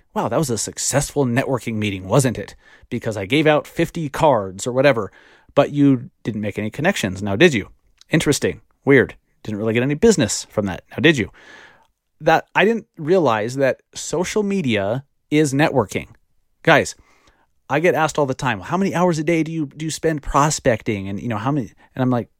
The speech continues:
"Well, it depends on your definition. I'm prospecting all damn day on social media. I don't spend any time calling a list, reading scripts, or any of that stuff. That's not how I do it."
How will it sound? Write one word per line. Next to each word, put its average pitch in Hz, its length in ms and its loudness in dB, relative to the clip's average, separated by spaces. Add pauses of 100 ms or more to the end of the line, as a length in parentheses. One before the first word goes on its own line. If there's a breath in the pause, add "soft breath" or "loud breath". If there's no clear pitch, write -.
(240)
"Well, 131 240 4
it 113 100 -6
depends 120 340 -2
on 117 80 0
your 107 100 0
definition. 120 580 0
I'm 135 160 -4
prospecting 117 580 -2
all 113 200 -2
damn 107 340 0
day 139 400 4 (460 soft breath)
on 113 120 -6
social 107 300 -2
media. 135 380 2 (500)
I 117 160 0
don't 120 220 0
spend 117 220 -4
any 190 200 -2
time 110 460 0 (380 soft breath)
calling 131 500 2
a 120 60 4
list, - 460 -2 (160)
reading 120 420 -4
scripts, - 460 -2
or 113 60 -2
any 113 120 -2
of 107 40 -4
that 113 160 -4
stuff. 170 240 -2
That's 117 200 -6
not 139 160 -6
how 160 320 2
I 131 120 2
do 135 220 4
it." - 160 -4